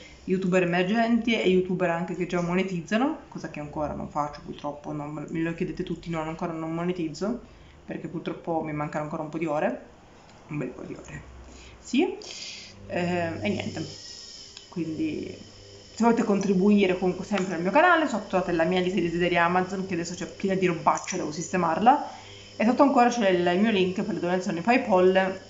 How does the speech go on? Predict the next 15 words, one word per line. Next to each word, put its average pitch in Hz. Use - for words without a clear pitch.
caso 175
mai 165
volesse 160
fare 156
una 160
donazione, 170
non 156
vi 160
obbligo 151
ovviamente, 185
lo 165
dico 160
ogni 160
volta, 147
perché -